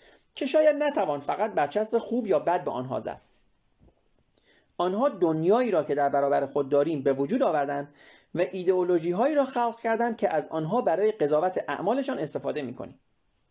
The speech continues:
اما امپریالیست‌ها از علم برای اهداف شیطانی‌تری هم استفاده می‌کردند. زیستشناسان،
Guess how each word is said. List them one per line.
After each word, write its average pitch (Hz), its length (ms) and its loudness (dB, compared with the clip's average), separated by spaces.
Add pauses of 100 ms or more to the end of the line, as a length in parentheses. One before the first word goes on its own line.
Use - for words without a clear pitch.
(1400)
اما 320 240 0
امپریالیست‌ها 156 680 0
از 165 160 0 (180)
علم 196 340 4
برای 160 300 2
اهداف 202 400 -2
شیطانی‌تری 143 680 -2
هم 262 120 2
استفاده 147 460 0
می‌کردند. - 560 -6 (880)
زیستشناسان، 190 1000 -2